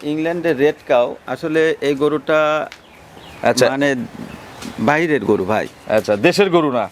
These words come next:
Speaker 1: না।
Speaker 2: দেশে তো এই টাইপের গরু পাওয়া যায় না।
Speaker 1: না, না, না, না।
Speaker 2: আচ্ছা, ইংল্যান্ডের একটা রেড কাউ।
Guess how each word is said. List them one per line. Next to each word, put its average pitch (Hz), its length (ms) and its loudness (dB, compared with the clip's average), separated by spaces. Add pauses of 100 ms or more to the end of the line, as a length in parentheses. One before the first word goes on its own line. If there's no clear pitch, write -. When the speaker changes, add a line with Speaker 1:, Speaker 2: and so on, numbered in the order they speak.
Speaker 1:
না। 123 300 -6 (260)
Speaker 2:
দেশে 180 220 2
তো 202 100 2
এই 196 80 4
টাইপের 196 300 0
গরু 196 180 0
পাওয়া 196 340 2
যায় 139 200 -4
না। 107 80 -12
Speaker 1:
না, 98 60 -10
না, 127 180 -8
না, 92 200 -16
না। - 260 -14
Speaker 2:
আচ্ছা, 117 160 -4
ইংল্যান্ডের 180 480 2
একটা 190 220 2
রেড 196 300 -2
কাউ। 120 240 0